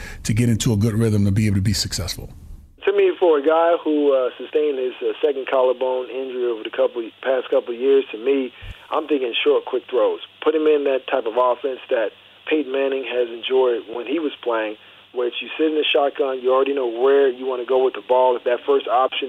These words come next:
Speaker 2: isn't there, you go to your second option. But what, what the true test is gonna be the first contact he receives, and Julius Peppers brings him to the ground, because last week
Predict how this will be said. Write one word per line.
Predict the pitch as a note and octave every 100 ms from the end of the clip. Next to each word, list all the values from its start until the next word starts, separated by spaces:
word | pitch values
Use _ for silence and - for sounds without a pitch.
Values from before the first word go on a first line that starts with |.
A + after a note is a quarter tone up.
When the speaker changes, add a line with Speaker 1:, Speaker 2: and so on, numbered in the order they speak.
| B2
Speaker 2:
isn't | A2 G#2+
there, | C#3 C3+ B2+ - - -
you | C#3
go | C3 C3
to | C3
your | A#2+ A2
second | C#3+ C3 A#2+
option. | A#2+ B2 D3 C3 B2 - - -
But | C#3+ B2+ B2
what, | D3 C#3+
what | D3 D3+ -
the |
true | C#3 G3 A3+
test | - E3 D3
is | C#3
gonna | C#3+ C3+
be | D3 C3+
the | B2+
first | D3+ D3+ -
contact | - D3 C#3 C#3 B2+
he | C#3+
receives, | B2+ A#2 - E3 D3 A#2+ A#2 - - -
and | C3 B2+
Julius | C3+ D3+ C#3 -
Peppers | D#3 D3 B2+ G#2+ -
brings | D3+ D3+
him | C#3+ C3+
to | C3+
the | A#2
ground, | C3 C#3+ B2+
because | A#2 - A#2+
last | C3+ D3+ D3+
week | C#3+ C#3